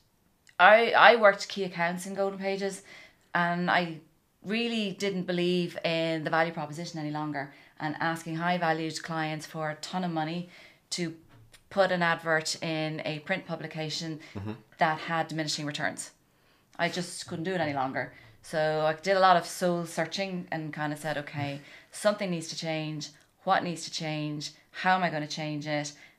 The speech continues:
Speaker 1: And when?" So the when was kind of like now. It was a case of this needs to happen pretty quick. And the how was, I did a bit of research. I kind of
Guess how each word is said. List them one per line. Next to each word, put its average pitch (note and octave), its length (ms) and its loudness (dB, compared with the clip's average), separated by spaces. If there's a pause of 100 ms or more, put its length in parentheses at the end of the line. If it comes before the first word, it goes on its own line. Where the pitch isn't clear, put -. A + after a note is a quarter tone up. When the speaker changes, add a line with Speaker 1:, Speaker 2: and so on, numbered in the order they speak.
(120)
Speaker 1:
And D3+ 440 0
when?" D#3 340 -2 (500)
So D#3+ 480 0
the E3 160 0
when A3 520 4
was F#3+ 140 -4
kind E3+ 220 0
of D#3+ 60 -4
like D#3 180 0
now. D3 400 -2 (520)
It E3+ 140 0
was E3+ 140 -4
a D#3 40 -8
case D#3+ 300 0
of D#3+ 160 -4
this D#3+ 160 -6
needs D#3 220 -6
to D#3 60 -8
happen D3+ 280 -4
pretty D3 220 -10
quick. - 340 -6 (400)
And D#3+ 340 -2
the E3+ 80 2
how G3+ 520 4
was, D#3+ 960 0
I E3 60 0
did F3 120 2
a E3+ 40 0
bit E3 100 0
of D#3+ 60 0
research. - 680 4
I D#3 60 -8
kind D3+ 240 -4
of D3 140 -6